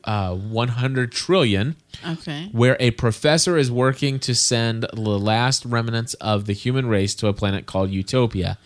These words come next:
Speaker 1: It seems that it sees the return of Jack Harkness, Harkness
Speaker 2: Is that Captain
Speaker 1: and
Speaker 2: Jack?
Speaker 1: somebody else.
Speaker 2: Huh?
Speaker 1: Yes, Captain Jack.
Speaker 2: Okay.
Speaker 1: And so it looks like it's a three-part thing. Are we gonna watch all three of them together?
Speaker 2: I don't know.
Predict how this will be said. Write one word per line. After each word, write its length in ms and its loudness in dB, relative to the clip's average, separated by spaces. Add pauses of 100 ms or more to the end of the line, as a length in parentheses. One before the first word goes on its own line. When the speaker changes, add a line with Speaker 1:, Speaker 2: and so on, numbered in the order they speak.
(380)
Speaker 1:
It 160 -2
seems 440 0
that 280 2 (100)
it 140 0
sees 520 0
the 180 2
return 540 2
of 380 0
Jack 420 -4 (120)
Harkness, 720 0
Harkness 640 0 (260)
Speaker 2:
Is 100 -16
that 120 -4
Captain 320 4
Speaker 1:
and 100 -2
Speaker 2:
Jack? 360 -6
Speaker 1:
somebody 480 0
else. 440 -4 (760)
Speaker 2:
Huh? 120 -4
Speaker 1:
Yes, 240 2
Captain 320 -2
Jack. 320 -4
Speaker 2:
Okay. 240 -16 (520)
Speaker 1:
And 260 2
so 500 4
it 140 0
looks 220 2
like 140 0
it's 140 -4
a 40 0
three-part 760 0
thing. 340 2
Are 120 6
we 100 6
gonna 140 6
watch 240 4
all 100 6
three 280 2
of 100 4
them 100 -2
together? 460 2 (300)
Speaker 2:
I 200 2
don't 180 -2
know. 240 -10